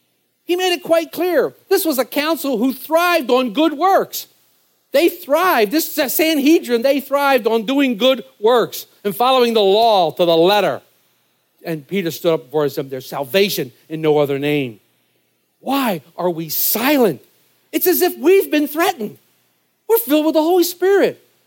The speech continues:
We've been filled with the power of God, the dunamis power, and we've been called to be his witnesses. Why are we so silent? It boggles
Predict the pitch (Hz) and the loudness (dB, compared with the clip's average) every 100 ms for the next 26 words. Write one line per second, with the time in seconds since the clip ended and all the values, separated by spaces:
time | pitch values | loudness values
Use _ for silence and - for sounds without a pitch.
0 | - 415 427 - - 415 392 330 339 - | 0 2 2 0 2 2 2 0 -2 0
1 | 339 339 320 269 240 311 302 226 233 190 | 2 4 4 2 0 0 0 0 -2 2
2 | 370 370 311 269 - 320 320 254 240 277 | 4 4 2 -2 -6 -2 2 2 2 0
3 | 302 277 - 330 359 269 240 277 254 226 | -2 -4 0 2 2 0 -4 -6 -6 -4
4 | 370 320 226 208 - _ - 247 339 370 | -4 -2 -2 -4 -6 _ -4 -2 0 0
5 | - _ - 254 254 - 277 - - 339 | -2 _ -4 -2 -2 -8 -10 -10 -10 -8
6 | 453 311 202 - _ _ _ _ _ _ | -4 -2 -4 -8 _ _ _ _ _ _
7 | - 269 - 285 349 285 214 | -20 -18 -6 -2 -2 0 0